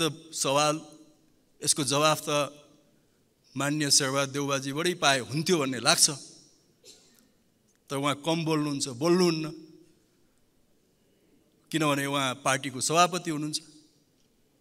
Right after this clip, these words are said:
आजको गठबन्धनको सबैभन्दा ठुलो दलको नेता हुनुहुन्छ। उहाँको स्वीकृति बिना यो नीति कार्यक्रम कसरी बन्यो होला भन्ने प्रश्न यहाँ त राख्न चाहन्छु। सङ्कटको समाधान के हो?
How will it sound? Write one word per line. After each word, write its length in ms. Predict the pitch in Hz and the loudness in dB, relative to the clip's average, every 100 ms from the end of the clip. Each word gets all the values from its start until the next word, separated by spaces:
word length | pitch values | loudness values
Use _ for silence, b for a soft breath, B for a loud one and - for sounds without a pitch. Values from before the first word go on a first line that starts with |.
| _ _ _ - | _ _ _ -2
आजको 680 | 143 151 156 160 131 107 - | 2 2 2 -2 -4 -6 -4
गठबन्धनको 560 | 139 131 151 156 147 131 | -2 0 -2 -2 -2 -2
सबैभन्दा 380 | 143 143 139 | 0 -2 -6
ठुलो 280 | 123 147 143 | -10 -6 -6
दलको 300 | 131 123 117 | -6 -8 -8
नेता 280 | 117 185 202 | -2 6 8
हुनुहुन्छ। 300 | 185 175 170 - - - _ _ _ _ _ _ _ _ | 8 2 -6 -10 -20 -20 _ _ _ _ _ _ _ _
उहाँको 260 | 131 185 202 | 4 6 8
स्वीकृति 500 | - 202 202 202 208 | 6 6 2 0 0
बिना 220 | 180 175 | 2 2
यो 140 | 175 165 | 2 2
नीति 220 | 165 170 | 0 0
कार्यक्रम 360 | 160 139 123 | 0 0 -2
कसरी 360 | 113 185 220 208 | 2 6 8 8
बन्यो 280 | 185 190 175 | 6 4 4
होला 180 | 170 165 - - - _ _ _ _ _ _ _ _ _ _ | 2 -2 -12 -20 -20 _ _ _ _ _ _ _ _ _ _
भन्ने 240 | 113 131 151 | -8 -4 -4
प्रश्न 440 | 147 135 139 135 - - _ _ - | -4 -6 -4 -8 -12 -20 _ _ -8
यहाँ 120 | 135 127 | -6 -4
त 40 | |
राख्न 240 | 117 123 | -6 -4
चाहन्छु। 380 | 131 147 104 - - - - | 0 0 0 -6 -16 -8 2
सङ्कटको 440 | 214 208 233 214 | 2 4 0 2
समाधान 420 | 208 233 233 240 | 2 4 4 4
के 140 | 240 311 | 2 2
हो? 140 | 175 | 2